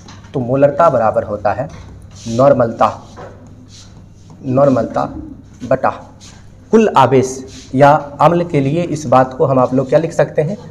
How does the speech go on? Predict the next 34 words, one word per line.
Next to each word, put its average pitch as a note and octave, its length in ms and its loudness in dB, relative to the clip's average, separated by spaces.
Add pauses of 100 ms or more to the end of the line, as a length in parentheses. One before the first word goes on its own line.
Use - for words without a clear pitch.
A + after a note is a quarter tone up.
(300)
क्षारकता C#3 460 0
लिख F2+ 160 -8
सकते - 300 -16
हैं। - 80 -20 (200)
अम्ल B2+ 160 0
के C#3+ 120 0
लिए C#3 160 0
क्या D3 120 0
लिख D3 120 -2
सकते D#3 240 -4
हैं? D4 80 -4 (220)
क्षारकता। - 400 -2
सामान्य F#3+ 360 0
तौर - 160 -2
पर, A#3 160 -6 (260)
और D3+ 120 0
किसी E3+ 260 -6
यौगिक D#3 360 2
के F#3 100 -2
लिए D#3 140 0
अगर C#3 140 2
हम A#2+ 120 -4
बात A2 180 0
करेंगे, C#3 320 -6 (160)
और B2 340 2 (300)
मैं D3 140 0
दोनों D3+ 240 0
बातें A2 220 2
यहाँ G#2+ 140 -6
लिखता A2 240 -6
हूँ, C3+ 180 -8
और A#2 400 -2 (300)
मोलरता C3 480 2
बराबर G#2+ 360 -2